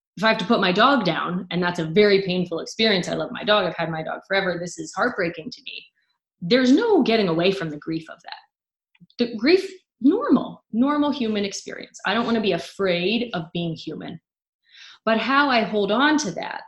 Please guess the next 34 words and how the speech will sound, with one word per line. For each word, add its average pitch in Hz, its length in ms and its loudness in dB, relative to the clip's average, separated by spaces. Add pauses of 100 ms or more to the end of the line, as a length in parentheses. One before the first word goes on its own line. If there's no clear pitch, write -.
(300)
the 196 100 -2
thoughts 247 540 0
that 175 140 -2
I 165 100 0
have 220 460 0
around 156 420 -2
the 165 80 -4
loss 185 400 2
of 160 280 -4
my 160 220 -4
dog, - 380 -8 (720)
that, 240 500 -2 (200)
um, 170 560 -2 (420)
that's 240 360 -6
what's 190 220 -2
gonna 170 180 -2
make 156 300 -6
me 165 100 -12
suffer, - 480 -16 (800)
either 180 260 -4
a 165 40 -6
little 190 300 -4
bit 285 280 -4 (220)
or 185 120 -6
a 175 60 -4
lot, - 300 -6 (480)
for 170 180 -4
a - 60 -4
few 214 280 -6
days, 269 500 -6 (120)
for 156 200 -12
months, 202 600 -2
for 175 120 -6
years. 156 640 -10